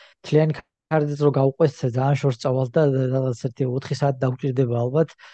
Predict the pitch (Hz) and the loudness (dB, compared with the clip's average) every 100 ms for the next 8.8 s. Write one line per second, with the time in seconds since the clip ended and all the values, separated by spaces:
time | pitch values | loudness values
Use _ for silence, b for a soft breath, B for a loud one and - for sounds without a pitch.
0 | B _ - 147 165 151 143 120 - 131 | B _ -2 2 2 4 2 0 -2 0
1 | 139 139 139 131 135 160 143 135 - - | 0 2 0 0 0 2 0 -2 -8 -4
2 | 131 131 127 131 135 - 127 - 135 127 | -2 -2 -2 0 0 0 -2 0 0 0
3 | 120 123 131 - 117 113 127 123 127 127 | -2 -4 -4 -4 -4 -4 -4 -4 -2 -4
4 | 127 135 123 127 139 160 151 B B B | -4 -4 -4 -2 2 2 2 B B B
5 | - 135 135 131 127 139 127 120 113 120 | -6 -2 0 0 -2 -2 -2 -4 -6 -6
6 | 117 117 127 151 151 - B B B _ | -6 -4 0 0 -2 -8 B B B _
7 | _ _ _ - 139 127 127 123 - 170 | _ _ _ -12 -8 -6 -4 -4 0 4
8 | 175 165 147 170 151 156 147 151 | 4 4 4 2 4 2 0 -6